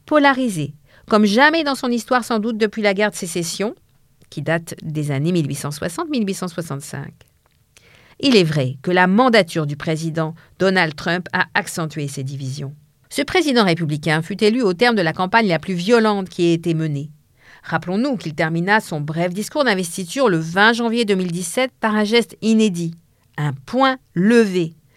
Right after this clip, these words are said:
Un geste incroyable si l'on y songe, un défi aux élites de Washington, un défi aussi simplement à tous les électeurs qui n'avaient pas voté pour lui. Venons-en enfin aux acteurs politiques.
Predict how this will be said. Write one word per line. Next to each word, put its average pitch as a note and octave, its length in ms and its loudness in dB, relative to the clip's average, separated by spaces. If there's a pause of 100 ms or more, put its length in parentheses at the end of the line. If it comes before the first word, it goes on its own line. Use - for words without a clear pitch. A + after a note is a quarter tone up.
(160)
Un F#3+ 100 2
geste F#3+ 340 0
incroyable C#4+ 720 0
si - 140 -8
l'on E3+ 140 0
y E3+ 100 0
songe, D3 440 -10 (240)
un F#3 140 0
défi F#3 580 -2
aux E3 100 0
élites D#3+ 380 0
de D#3 100 -6
Washington, C#3 680 -8 (320)
un A3 140 4
défi B3 340 0
aussi F3+ 220 -2
simplement G#3 540 -2
à D3 140 -2
tous B3+ 280 -8
les F3 200 0
électeurs D3+ 500 -6
qui B3+ 140 -4
n'avaient C3+ 220 -2
pas C3+ 220 -4
voté C3+ 260 -6
pour F3+ 220 -4
lui. E3+ 200 -4 (240)
Venons-en G3+ 540 2 (200)
enfin E3+ 360 2
aux C#3 160 0
acteurs F3 320 0
politiques. - 760 -6